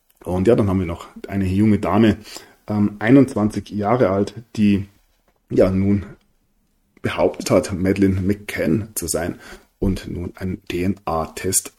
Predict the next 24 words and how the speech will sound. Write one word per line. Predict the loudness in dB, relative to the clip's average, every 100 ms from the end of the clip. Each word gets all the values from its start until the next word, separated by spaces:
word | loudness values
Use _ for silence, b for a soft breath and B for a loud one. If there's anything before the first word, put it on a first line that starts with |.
| -6
abgegeben | -6 -6 -14 -14 -10 -8 -4 -4 -6 -16
hat. | -14 -16 -20 _ _ B B B B B -16
Ja, | -14
auch | -14
das, | -10 -10 -10 -10
ähm, | -12 -12
eine | -12 -12 -8
Geschichte, | -6 -6 -10 -14
die | -14
uns | -12
natürlich | -12 -14 -14
auch, | -14 -16 -18 -20 b b _ -20
ja, | -20 -18 -8
sehr, | 0
sehr | 0 2
viel | 0
weiterführt. | -2 -4 -8 -12 -12 B B B B B
Gewisse | -10 -10
Kreise | -10 -14 -14 -14 -14 _ -8
in | -6 -6 -8
den | -10 -8
U | -6
S | -4 -4 -4
A | -2 -2 -4